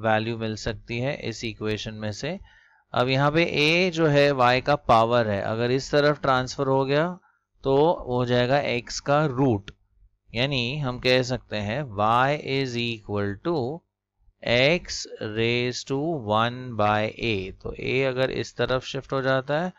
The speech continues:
तो ये पावर का बन जाता है रूट, so it becomes x raised to one by a। तो ये आ गई y की वैल्यू, यहाँ पर हम सब्स्टिट्यूट कर देते हैं, तो ये हो जाएगा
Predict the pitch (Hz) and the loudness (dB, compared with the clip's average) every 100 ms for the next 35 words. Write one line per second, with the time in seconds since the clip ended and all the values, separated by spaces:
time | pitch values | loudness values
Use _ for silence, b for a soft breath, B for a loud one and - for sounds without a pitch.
0 | b b - 120 120 - 123 120 147 156 | b b -16 -6 -6 2 6 6 6 4
1 | 147 139 117 113 113 110 113 117 139 143 | 2 2 0 0 0 0 0 -2 -2 0
2 | 127 101 - - _ _ _ - 107 107 | 0 0 -4 -14 _ _ _ -8 -6 -4
3 | 117 135 151 147 - 117 - 113 117 110 | -4 -4 -4 -4 -4 -4 -4 -4 -4 -4
4 | - 160 160 110 107 107 107 107 - 120 | -8 -8 -4 -4 -4 -4 0 0 -2 -4
5 | 95 _ b b b _ - 110 127 135 | -4 _ b b b _ -8 -2 2 4
6 | 131 131 135 110 110 117 139 131 127 127 | 4 2 0 2 2 2 -2 0 0 0
7 | 139 - - 107 110 113 113 113 110 110 | -4 -8 -8 -4 -4 -2 -2 -2 -4 -6
8 | - 113 113 113 113 117 113 117 113 123 | -6 -8 -4 -4 -2 -4 -2 -4 -4 -6
9 | 127 165 _ _ _ _ _ _ _ - | -6 -8 _ _ _ _ _ _ _ -12
10 | 104 104 104 104 104 | -10 -4 -4 -2 -4